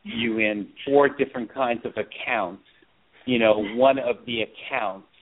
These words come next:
is, is your, um, uh, your belief in your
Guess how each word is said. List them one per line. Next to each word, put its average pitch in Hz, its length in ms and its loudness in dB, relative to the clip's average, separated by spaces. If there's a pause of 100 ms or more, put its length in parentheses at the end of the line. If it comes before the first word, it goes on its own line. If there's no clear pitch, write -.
(180)
is, 104 380 0 (600)
is 104 220 -2 (120)
your, 101 840 4 (400)
um, 95 600 -4 (1160)
uh, 98 380 -8 (200)
your 113 440 2 (420)
belief 127 540 4 (260)
in 120 320 2
your 104 720 2